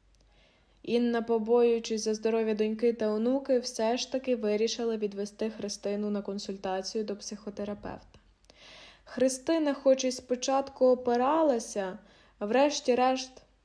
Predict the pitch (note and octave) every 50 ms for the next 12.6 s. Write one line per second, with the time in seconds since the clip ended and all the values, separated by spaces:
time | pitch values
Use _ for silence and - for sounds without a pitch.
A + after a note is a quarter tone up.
0 | _ _ - B3 B3 A3 A3 G#3 F#3 F#3+ F#3 F3+ - G#3 G3+ - - A#3 A3+ -
1 | _ _ _ _ _ _ _ _ _ _ _ _ _ _ _ _ _ _ _ _
2 | _ _ _ _ _ _ _ _ _ _ _ _ - - - B3 - B3 A3+ A3+
3 | A3+ A3+ A3+ A3+ D4 D#4+ D#4 D4 - A#3+ G#3 A3 A3 A3 A3 A3 A3+ A3 - A3+
4 | A3 A3 A#3 A3 A3 - - - G#3+ G#3+ G#3 G#3 G#3+ - - - - - - -
5 | _ - A#3 A#3 A3+ B3 A#3+ A3+ A#3+ B3 C4+ D4 D#4+ D#4 D#4 - - B3 A3 A3
6 | A3+ A#3+ B3 C4 B3+ B3+ A#3 A3 G#3+ G#3 G#3+ G#3+ G#3 A3 A3 A3+ A#3 A#3+ A#3 A3+
7 | A3+ A3+ A3+ - - _ _ _ - A3+ G3+ F#3 F#3 G#3 G#3 G3+ G3+ G#3 - G#3+
8 | A3 A#3 A#3+ B3 B3 - B3+ B3+ B3 - - - A3 A3 - G#3+ G#3 G#3 G3+ G3+
9 | G3+ G#3 G3+ G#3 G#3 - - - A3 G#3+ G#3+ G#3+ - - G3+ F#3+ F#3 F#3 F#3 -
10 | - - - - _ _ _ - - - - - - - _ _ - G#3 G#3 G#3+
11 | G#3+ G#3+ A3 A3 A3+ A#3+ C4+ D4 D4 D4 C#4 C4+ C4+ A#3 A3+ G#3 G#3 A3 A3+ A3
12 | - B3 A#3 A#3 A3 G3+ G3 F#3 F3+ F3+ G3+